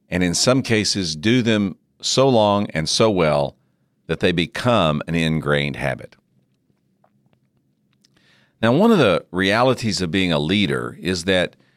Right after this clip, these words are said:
you must develop greater levels of self-control than your followers. In fact, this is one of the differentiating qualities between leaders and followers,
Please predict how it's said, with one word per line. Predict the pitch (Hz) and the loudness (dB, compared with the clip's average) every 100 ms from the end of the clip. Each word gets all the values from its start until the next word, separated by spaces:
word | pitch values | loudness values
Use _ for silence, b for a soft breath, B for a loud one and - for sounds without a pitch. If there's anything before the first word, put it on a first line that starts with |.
| _ | _
you | 95 143 | 0 2
must | 156 131 - | 4 2 0
develop | 95 85 117 117 - | 0 2 2 2 -2
greater | 76 113 139 143 135 | 0 2 2 2 2
levels | 120 110 123 120 107 | 2 0 2 0 0
of | 92 82 | -2 0
self-control | 117 107 - 95 - 107 98 85 | 0 0 0 -4 0 2 4 2
than | 80 87 | 0 0
your | 80 | -2
followers. | - 80 67 65 50 - - _ _ _ _ _ _ _ _ _ _ _ | -2 -2 -2 -4 -10 -18 -20 _ _ _ _ _ _ _ _ _ _ _
In | 104 | -4
fact, | 101 170 139 - | 0 2 0 -2
this | 110 90 | -2 0
is | 185 127 | 0 2
one | 156 226 | 4 4
of | 143 107 | 2 2
the | 107 87 | 0 0
differentiating | 107 151 147 156 156 139 135 139 135 117 | -2 0 2 2 2 2 2 2 2 0
qualities | - 123 160 120 92 85 | 2 2 2 2 -2 -2
between | 95 - 131 131 87 | -4 -2 0 0 0
leaders | 101 139 127 95 | 0 2 0 -2
and | 87 | 0
followers, | 139 147 101 90 110 | 2 2 2 2 0